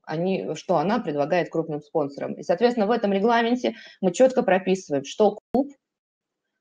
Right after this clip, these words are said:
должен предоставить в случае необходимости, если такой спонсор находится в федерации. Соответственно, в этом регламенте мы четко пропишем то, что,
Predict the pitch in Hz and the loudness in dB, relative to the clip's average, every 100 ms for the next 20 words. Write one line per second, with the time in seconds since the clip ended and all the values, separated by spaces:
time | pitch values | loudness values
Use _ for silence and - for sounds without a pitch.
0 | - 190 226 196 185 180 180 180 156 151 | 0 4 4 2 0 0 2 4 4 0
1 | - 185 151 139 135 - 170 269 269 - | -4 -4 -2 -4 -4 0 2 4 4 2
2 | 160 151 147 185 151 123 - 131 - 147 | -2 -2 -2 -2 0 -4 -6 -8 -6 -4
3 | - 349 262 190 190 160 143 - - - | 2 2 2 -2 0 2 4 2 -4 -14
4 | - - - - 175 196 165 151 143 139 | -14 -20 -10 -4 2 2 2 -2 -2 2
5 | 220 247 233 208 220 214 170 165 160 196 | 2 4 2 4 4 4 0 -2 -2 -2
6 | 170 160 156 143 123 127 123 - 127 | 0 0 -2 -4 -6 -6 -8 -4 -6